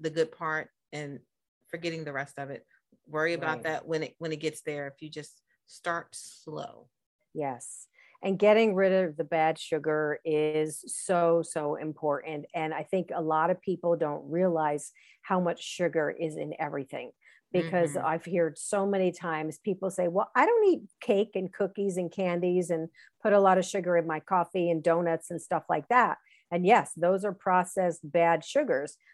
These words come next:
Speaker 2: but people don't realize that pasta is all sugar,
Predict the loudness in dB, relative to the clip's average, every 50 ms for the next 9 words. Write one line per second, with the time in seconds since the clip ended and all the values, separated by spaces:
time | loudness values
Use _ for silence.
0 | _ _ -4 -2 0 0 0 2 2 2 4 4 4 4 4 4 4 6 6 6
1 | 4 4 4 2 0 0 0 0 -2 -6 _ _ _ -18 -16 -2 2 2 2 2
2 | 0 -4 -4 -4 -2 -2 -2 -2 -2 -2 -2 -4 -4 -2 -2 -2 -4 -4